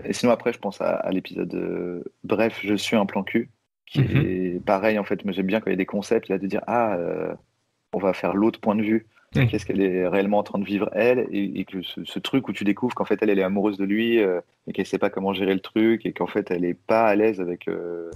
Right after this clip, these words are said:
Speaker 1: quand tu sais ce que lui pense de la situation, où il est pas méchant ni rien, et surtout que toi, avec le recul, tu te dis, « Mais je crois qu'il est amoureux d'elle, mais il se rend pas compte, il l'a mise dans la catégorie. » Il a un peu, euh,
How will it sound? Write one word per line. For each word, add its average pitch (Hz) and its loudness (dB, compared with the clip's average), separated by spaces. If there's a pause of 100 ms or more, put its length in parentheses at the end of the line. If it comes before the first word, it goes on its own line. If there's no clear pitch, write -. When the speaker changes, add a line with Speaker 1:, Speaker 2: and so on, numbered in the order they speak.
(100)
Speaker 1:
quand 95 0
tu 101 -6
sais 120 2
ce - -12
que - -4
lui 104 0
pense 110 0
de 104 2
la 98 4
situation, 120 0
où 98 0
il 90 -2
est - 0
pas 92 2
méchant 98 0
ni 107 0
rien, 120 2
et 123 2
surtout - -10
que 104 -4
toi, 120 2
avec 123 2
le 113 2
recul, 113 -2
tu - -14
te 104 -14
dis, « 120 -12
Mais 104 -8
je - -10
crois - -12
qu'il - -6
est - 2
amoureux 113 2
d'elle, 135 2
mais 110 -4
il - -2
se - -18
rend 104 -4
pas 110 0
compte, 131 -4
il 98 0
l'a 95 2
mise 110 -4
dans 104 -2
la 98 0
catégorie. » 101 0 (160)
Il 104 0
a 107 6
un 110 4
peu, 135 4
euh, 117 4